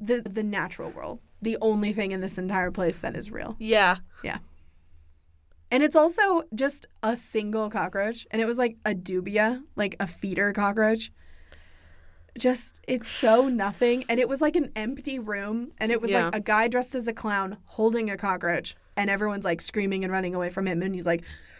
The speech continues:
Speaker 1: moving it towards their faces. And they're like, "Ah!" And I was like, "What?" <laughs> It felt, it feels so low effort compared to everything else. But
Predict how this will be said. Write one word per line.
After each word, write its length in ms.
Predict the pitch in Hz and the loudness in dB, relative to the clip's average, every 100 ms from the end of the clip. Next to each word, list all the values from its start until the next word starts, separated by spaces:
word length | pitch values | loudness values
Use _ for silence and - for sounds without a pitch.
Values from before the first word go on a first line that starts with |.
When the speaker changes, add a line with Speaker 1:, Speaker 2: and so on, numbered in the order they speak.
| - - | -20 -2
Speaker 1:
moving 440 | 226 214 202 196 190 | 4 6 6 2 2
it 120 | 180 | 0
towards 280 | - 185 185 | -2 -2 0
their 140 | 175 | -2
faces. 480 | 180 185 185 185 220 | 0 -2 -2 -4 -4
And 80 | 220 | -2
they're 60 | 226 | -2
like, 260 | 285 - | -4 -4
"Ah!" 500 | 554 571 571 554 427 | -4 -2 0 2 2
And 120 | 302 | 2
I 100 | 262 | 0
was 180 | 254 247 | 2 2
like, 300 | 254 233 220 - - - - - - - - - - - - - - - | 4 4 2 -12 -20 -20 -20 -14 -8 -8 -8 -14 -16 -18 -20 -20 -20 -12
"What?" 260 | 240 285 392 - - | 2 4 4 0 -2
<laughs> 80 | - - - 740 - 762 - 539 | 0 0 -2 -8 -8 -10 -2 0
It 160 | - 381 | 0 4
felt, 260 | 370 370 - | 8 8 8
it 220 | 370 - | 0 0
feels 320 | 320 311 - | 0 0 0
so 160 | - 320 | 0 0
low 300 | 294 240 254 | 2 2 2
effort 420 | 226 196 247 269 | 0 -2 -2 0
compared 320 | 302 269 214 | 0 0 -2
to 100 | 220 | -2
everything 400 | 202 190 214 214 | -4 -4 -4 -4
else. 180 | 196 220 | -4 -6
But 260 | - 226 | -2 -2